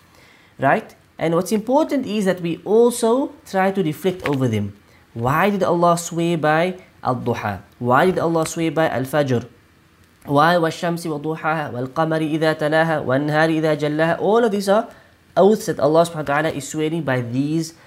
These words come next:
uh, particular things. There must be an importance, there must be some reasoning and some wisdom behind it. And after these qasams comes an, a lesson.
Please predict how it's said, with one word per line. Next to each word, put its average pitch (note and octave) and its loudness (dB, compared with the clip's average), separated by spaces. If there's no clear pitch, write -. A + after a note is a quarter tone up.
uh, A#2+ -2
particular D#3+ -2
things. F3 0
There A#2+ -2
must C#3 2
be F#3 0
an G3 2
importance, G#3+ 2
there C3 -2
must E3 0
be F3 -2
some E3+ 0
reasoning F3 2
and E3+ 0
some D#3 -2
wisdom D#3 4
behind G3+ 2
it. G3 -6
And B3+ 2
after C#4 4
these A#3+ -2
qasams A#3+ -4
comes A3+ -2
an, B3 -2
a D#3+ 2
lesson. D3 0